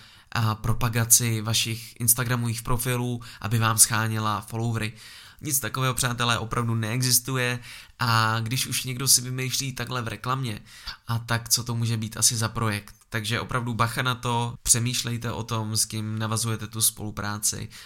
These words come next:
a buďte trošku opatrní. Když už do toho vkládáte ten čas, energii, tak ať se to vyplatí. Radši pomalej a kvalitně, než rychle a do půl roku mít smazaný profil. Tak je důležitý, aby každý ten Instagram profil měl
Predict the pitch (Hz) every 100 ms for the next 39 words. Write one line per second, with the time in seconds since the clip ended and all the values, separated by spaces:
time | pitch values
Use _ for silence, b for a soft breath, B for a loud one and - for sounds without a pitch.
0 | B 104 104 - 110 - 107 - 82 -
1 | 120 117 107 104 107 117 127 - - -
2 | 120 127 120 117 117 117 120 120 107 -
3 | 113 123 - - 113 113 113 110 110 B
4 | B - 110 - - - - _ - 127
5 | 107 107 107 110 113 - 104 113 127 135
6 | 143 127 127 123 117 - - 117 120 117
7 | 107 110 B B B - 107 127 107 -
8 | 113 107 - 104 101 104 107 107 107 104
9 | - 104 104 B - - - 104 107 101
10 | - 107 - 95 101 - _ _ - 135
11 | 185 151 156 139 143 127 131 139 131 120
12 | 139 135 123 123 - 123 123 127 - 131
13 | 120 120 117 117 113